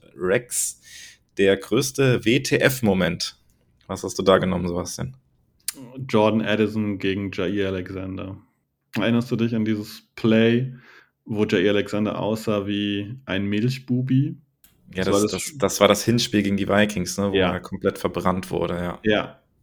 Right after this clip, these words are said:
Speaker 1: Mhm.
Speaker 2: Das, also, wo wirklich, wo, wo Cousins und Addison ihm quasi die Hosen ausziehen, hab ich nur gedacht, das kann nicht wahr sein. Weil er hat ja auch in diesem Spiel so lustlos ein bisschen gewirkt irgendwie und, ähm,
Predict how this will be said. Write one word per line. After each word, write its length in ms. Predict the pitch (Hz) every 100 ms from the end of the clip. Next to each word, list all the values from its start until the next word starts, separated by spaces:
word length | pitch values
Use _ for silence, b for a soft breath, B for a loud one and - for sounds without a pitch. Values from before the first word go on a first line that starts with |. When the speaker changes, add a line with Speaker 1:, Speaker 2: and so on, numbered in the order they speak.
| _
Speaker 1:
Mhm. 80 | 98
Speaker 2:
Das, 380 | 98 101 104 - _ _ -
also, 320 | 117 117 110 -
wo 400 | 131 - 117 110
wirklich, 560 | 135 135 135 120 -
wo, 220 | 113 110 110
wo 80 | 110
Cousins 480 | - 120 123 120 113
und 100 | 110
Addison 460 | 110 113 110 113
ihm 320 | 104 107 107 101
quasi 260 | 104 101
die 140 | 101 95
Hosen 360 | 113 117 104
ausziehen, 640 | 82 90 92 - - 101 95
hab 120 | 92
ich 80 | 92
nur 100 | 95
gedacht, 280 | 92 92 - _
das 280 | 87 - _ _ _
kann 300 | - 117 101
nicht 180 | 95 95
wahr 180 | 90 90
sein. 320 | 90 90 - _ _ _ _ _
Weil 140 | 107
er 60 | 110
hat 60 |
ja 120 | 123
auch 80 | 113
in 120 | 123 123
diesem 180 | 113
Spiel 320 | 110 - 123 127
so 80 |
lustlos 580 | 107 123 - - 143 139
ein 60 | 135
bisschen 280 | 131 143 135
gewirkt 440 | 113 120 123 123
irgendwie 640 | 120 120 120 117 120 120
und, 340 | 117 107 107 107
ähm, 240 | 101 101